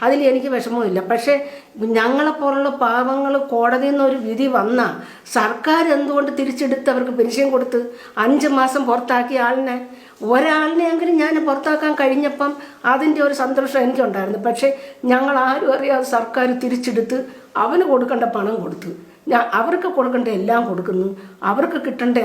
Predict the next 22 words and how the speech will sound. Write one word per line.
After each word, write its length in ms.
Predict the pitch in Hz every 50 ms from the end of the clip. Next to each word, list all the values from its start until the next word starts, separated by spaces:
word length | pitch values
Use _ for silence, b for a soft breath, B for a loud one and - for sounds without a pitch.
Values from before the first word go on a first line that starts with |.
| 214
അവർ 140 | 208 226 285
സൂഹിക്കുന്നു, 440 | 262 - 240 208 208 208 220 220 220 214
ഞങ്ങൾ 180 | 196 202 233 240 233 226
കഷ്ടപ്പെടുന്നു. 520 | 202 - - 214 190 190 170 170 180 175 165 B B B B B B B - 196
അപ്പോൾ 200 | 190 - 277 285 277 240
അവർ 140 | 240 262 277 277 277
കളിയാക്കുന്നതിന് 540 | 247 254 269 285 285 285 294 285 302 302 269
കുറ്റമില്ല. 400 | 285 - - 320 311 302 294 269 254 233
ഈ 20 |
മണിരാജ് 480 | 233 254 240 240 247 247 269 277 269 269
സാറ് 180 | 285 269 269 285 285 262
ഞങ്ങളുടെ 240 | 262 262 269 285 277 277 B B B B B
ഈ 80 | 254 247 247
കരിപ്പുറയുള്ളയാ, 680 | 262 247 262 294 269 294 294 302 277 277 277 262 240 214 208 -
അവൻ 140 | 214 262 269 254 262
കാണുമ്പോഴെല്ലാം 580 | 240 262 277 294 277 277 262 262 269 277 277 269 262
പറയും, 200 | 254 254 254 262
"നീ 60 | 277 285 330 311
ഇങ്ങനെ 180 | 294 285 294 285 269
നടക്കത്തേ 380 | 247 240 247 269 269 254 269 269 247
ഉള്ളൂ, 140 | 233 233 240 - B B B B B 277
ഞങ്ങൾക്ക് 320 | 277 294 311 302 339 330